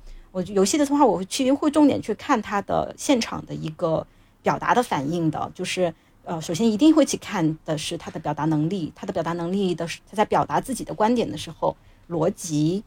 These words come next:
思维是不是清晰，而且呃，这个逻辑非常的好，就是讲话不能前言不搭后语啊。然后他在表达的过程中呢，其实会很注意的去，呃，观察他表达内容上面是不是一个，呃，有细节、有，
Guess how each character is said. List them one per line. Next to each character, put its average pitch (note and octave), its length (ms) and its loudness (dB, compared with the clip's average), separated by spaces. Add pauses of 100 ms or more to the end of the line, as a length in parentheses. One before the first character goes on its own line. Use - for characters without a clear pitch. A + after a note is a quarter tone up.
(160)
思 - 260 -4
维 E3 260 2
是 G3 180 -2
不 F#3+ 80 -4
是 F#3+ 240 0
清 A#3+ 260 2
晰， B3 420 -2 (120)
而 E3 100 -6
且 - 320 -4 (340)
呃， D3 240 -6 (120)
这 - 120 -4
个 D#3 100 -6
逻 D#3 160 2
辑 F3 100 -4
非 G3 120 -2
常 F#3 160 -4
的 G#3 40 0
好， - 400 -10
就 E3 120 -10
是 D3 320 -8 (120)
讲 - 200 -6
话 F#3+ 160 -6
不 F#3 140 -6
能 D#3 260 -2
前 D3 180 -2
言 D3+ 100 0
不 D#3 80 -2
搭 E3 140 -6
后 E3 220 -6
语 D3+ 140 -4
啊。 - 100 -12 (460)
然 F#3 140 0
后 C4 200 6
他 C#4 160 0
在 D4 100 4
表 E3 200 0
达 E3+ 140 0
的 G#3+ 80 4
过 A3+ 120 0
程 A3+ 160 0
中 A3+ 180 0
呢， A3+ 160 0
其 A3+ 120 -8
实 G#3 120 -4
会 G#3+ 200 0
很 F#3+ 180 -4
注 G3+ 120 0
意 G3 80 2
的 F#3 120 0
去， G3 280 0 (320)
呃， E3+ 180 -8
观 B3+ 260 4
察 D#3+ 300 -2
他 A3+ 80 -10
表 E3 180 -2
达 D#3 120 -4
内 B3 180 4
容 F3 200 -2
上 G3+ 160 -4
面 F#3+ 160 -2
是 G#3 180 -4
不 F#3 100 -4
是 F#3 180 -2
一 E3 120 -8
个， E3 280 -2 (320)
呃， D#3+ 220 -14
有 E3+ 120 -4
细 A#3+ 300 0
节、 D#3 400 -2
有， D3+ 280 -2